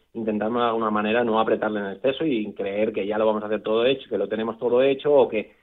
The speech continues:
tenemos que apretar un poco más en los entrenos para llegar mejor,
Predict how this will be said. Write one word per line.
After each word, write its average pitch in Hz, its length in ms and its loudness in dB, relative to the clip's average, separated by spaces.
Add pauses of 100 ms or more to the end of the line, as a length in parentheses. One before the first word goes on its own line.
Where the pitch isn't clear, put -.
(100)
tenemos 120 180 0
que 127 60 2
apretar 117 260 2
un 117 80 2
poco 113 200 2
más 110 160 -2
en 113 80 -2
los 107 100 -2
entrenos 110 500 2
para 110 180 0
llegar 104 300 0
mejor, 156 500 2